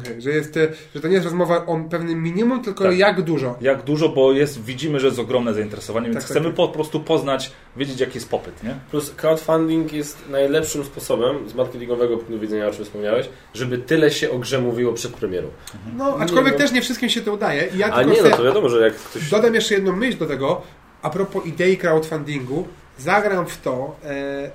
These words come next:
Speaker 1: zostało stworzone, żeby w ramach hobby gier planszowych, tak? Albo
Speaker 3: Mhm.
Speaker 1: inaczej. Chcieliśmy, żeby Valhalla rzeczywiście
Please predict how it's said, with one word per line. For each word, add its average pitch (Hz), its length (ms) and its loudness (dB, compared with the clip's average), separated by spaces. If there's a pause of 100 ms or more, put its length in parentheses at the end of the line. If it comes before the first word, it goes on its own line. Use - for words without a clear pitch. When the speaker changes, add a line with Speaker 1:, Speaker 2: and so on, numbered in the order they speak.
(140)
Speaker 1:
zostało 160 760 0
stworzone, 160 920 -2 (640)
żeby 151 680 0 (500)
w 127 160 -8
ramach 190 400 2
hobby 170 440 -2
gier 165 280 -2
planszowych, 156 720 -2
tak? 185 240 -4
Albo 160 200 -2
Speaker 3:
Mhm. - 20 2 (160)
Speaker 1:
inaczej. 160 220 -6 (300)
Chcieliśmy, 196 560 0
żeby 165 240 -2
Valhalla 180 600 2
rzeczywiście 165 840 -2